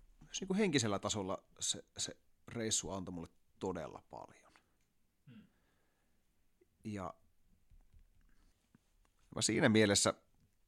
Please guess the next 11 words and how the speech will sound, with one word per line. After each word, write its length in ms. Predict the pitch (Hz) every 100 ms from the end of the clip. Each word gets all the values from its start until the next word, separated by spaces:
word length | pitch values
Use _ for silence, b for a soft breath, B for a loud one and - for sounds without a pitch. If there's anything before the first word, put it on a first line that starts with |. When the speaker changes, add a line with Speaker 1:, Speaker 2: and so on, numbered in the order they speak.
| _ _
Speaker 1:
jatkan 460 | 101 120 117 110 92
tätä 260 | 95 92 85 _ - _ _ _ - _ _ _ - _ _ _ _ _ _ - - - - _ _ _ _ -
itä- 260 | 120 110
ja 100 | 95
pohjoissuomalaista 960 | 98 110 107 98 95 98 92 90 90 -
perinnettä 640 | - 104 104 92 90 - - - _ -
tällaisesta 460 | 92 92 95 - - - _ _ - _ _ _ -
vähän 160 | 92 90
sulkeutuneesta 840 | - 98 95 98 92 87 85 - - _ _ _ - - - -
tunneilmaisusta, 1000 | 110 104 95 95 90 80 90 - 78 69
että 220 | -